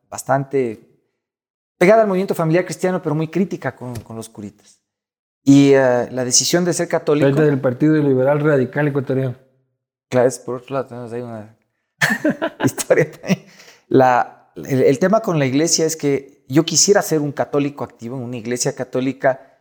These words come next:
Speaker 1: que funciona distinta de lo que funciona esto. Yo, yo sí quisiera poder estar activo dentro de la iglesia, pero con, con un
Speaker 2: ¿Cómo?
Speaker 1: nivel de, de certeza en el cual, por ejemplo, quienes administran los fideicomisos de la, de la iglesia católica no tengan que ver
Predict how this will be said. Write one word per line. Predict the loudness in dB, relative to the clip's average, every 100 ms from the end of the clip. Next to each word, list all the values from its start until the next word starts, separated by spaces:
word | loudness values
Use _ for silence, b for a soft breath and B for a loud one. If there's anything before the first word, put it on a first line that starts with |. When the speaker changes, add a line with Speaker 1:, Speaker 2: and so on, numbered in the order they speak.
| _ _ _ _
Speaker 1:
que | -6
funciona | -4 0 2
distinta | 0 -2 -10 -2 0
de |
lo | 0
que | -8
funciona | -16 -12 -6
esto. | -6 -6
Yo, | -12 -12 _
yo | -16
sí | -4 -2
quisiera | -2 -6 0 4 4 2 -10
poder | -12 0 2 2
estar | -2 -4
activo | -4 -6 -10 -6 -6
dentro | -6 -10
de | -14
la | -12
iglesia, | -8 -8 -8 -12
pero | -14 -18
con, | -18 -20
con | _ -20 -20 _ _ -10
un | -2
Speaker 2:
¿Cómo? | 4 4
Speaker 1:
nivel | 4 2 0
de, | 0 -4
de | -4
certeza | -6 -6 -2 2 2 0 -8
en | -12
el | -8
cual, | -2 -2 -2 b b _
por | -2
ejemplo, | -2 -2 -6
quienes | -8 -8
administran | -6 -6 -4 -4 -4
los | -8 -10
fideicomisos | -12 -10 -8 -6 -6 -6 -8
de | -8
la, | -6 -6 -8 -20 _
de | -20
la | -10
iglesia | -6 -4 -6
católica | -6 -4 -4 -4 -10
no | -14
tengan | -12 -10 -10 -10
que | -10
ver | -4 -4 -6 _